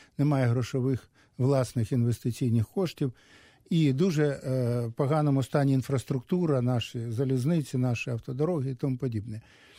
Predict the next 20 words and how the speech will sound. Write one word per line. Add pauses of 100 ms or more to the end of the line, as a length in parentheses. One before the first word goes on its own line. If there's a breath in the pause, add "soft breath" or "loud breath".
(460 loud breath)
Е, (360)
школи,
а
тепер
ще
Донбас (100)
все
це, (400 soft breath)
е,
додав. (500 loud breath)
Тобто
план
Маршалла
для
України
потрібен
навіть (440)
по
невоєнній
території.